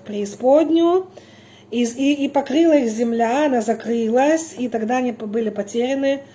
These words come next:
из, э, Кааль, это зрители, община,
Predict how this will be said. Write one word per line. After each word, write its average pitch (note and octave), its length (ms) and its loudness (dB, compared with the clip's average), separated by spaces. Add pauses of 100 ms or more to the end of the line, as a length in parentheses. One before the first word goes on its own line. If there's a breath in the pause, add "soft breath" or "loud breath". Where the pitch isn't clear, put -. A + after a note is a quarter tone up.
(360 loud breath)
из, B3+ 320 -2
э, G3+ 720 -4
Кааль, A3+ 440 -4
это F3+ 720 -10
зрители, G3+ 1000 -6
община, F#3+ 1000 -6